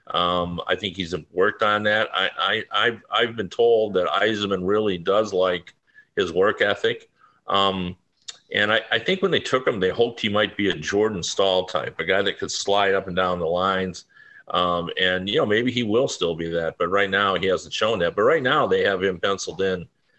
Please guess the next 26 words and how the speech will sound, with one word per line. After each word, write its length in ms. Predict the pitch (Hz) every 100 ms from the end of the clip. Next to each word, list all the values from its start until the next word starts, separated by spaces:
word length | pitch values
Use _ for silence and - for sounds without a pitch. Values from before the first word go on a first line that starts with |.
| _ _
uh, 240 | - 87 78 57
as 200 | 87 85
a 40 |
number 360 | 87 95 87 80
three 520 | - 95 95 87 - _ _ _
center, 400 | - 117 107 92
and 160 | 92
he 120 | 95 135
has 220 | 190 135
worked 440 | 92 117 135 -
at 100 | 87
all 240 | 82 82 80
the 80 |
things. 220 | 78 82 85
They 80 |
wanted 220 | 107 143 143
to 80 |
be 100 | 113
more 260 | 104 98 110
aggressive. 600 | 101 98 95 92 101 92
I 120 | 92
thought 160 | - 101
he 60 |
was 180 | 95 82
more 160 | 92 92
aggressive 440 | 85 87 82 87